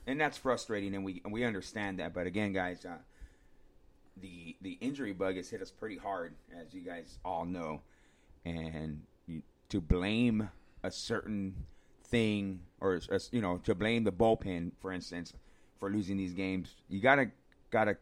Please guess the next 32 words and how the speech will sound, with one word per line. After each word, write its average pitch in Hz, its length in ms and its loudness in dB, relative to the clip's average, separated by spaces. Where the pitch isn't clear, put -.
kinda 135 340 6
cut 110 180 2
him 101 100 2
some 90 160 -8
slack. 95 300 -2
I 98 60 4
know 110 140 6
Noe's 98 380 6
been 101 120 2
struggling 92 540 0
a 92 80 -2
little 90 300 0
lately, 90 440 0
but 90 200 2
again, 120 300 2
how 110 120 2
many 123 180 2
times 107 200 0
did 107 80 2
he 101 60 2
come 104 240 0
in 101 120 0
earlier 104 360 4
in 92 60 2
the 87 60 0
season 120 300 2
and 90 100 0
kinda 90 200 -2
shut - 200 -2
the - 80 -4
door 95 200 4
down, 90 360 2